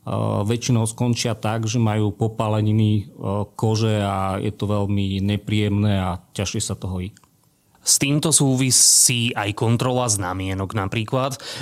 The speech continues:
Speaker 2: Je ideálne obdobie leto na to, aby sme si dali skontrolovať znamienka napríklad pred dovolenkou, alebo lepšie, vhodnejšie je to napríklad až na jeseň, keď už, o, nie je také veľké teplo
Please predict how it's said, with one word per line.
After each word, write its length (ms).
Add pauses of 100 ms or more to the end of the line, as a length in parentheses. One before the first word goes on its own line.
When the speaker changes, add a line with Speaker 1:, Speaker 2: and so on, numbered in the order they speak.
Speaker 2:
Je 160
ideálne 400
obdobie 480
leto 400
na 80
to, 160
aby 160
sme 160
si 80
dali 240
skontrolovať 640
znamienka 400
napríklad 480
pred 160
dovolenkou, 560
alebo 400
lepšie, 480
vhodnejšie 880 (320)
je 80
to 80
napríklad 400
až 240
na 160
jeseň, 320
keď 240
už, 160 (160)
o, 240
nie 160
je 80
také 560
veľké 400
teplo 400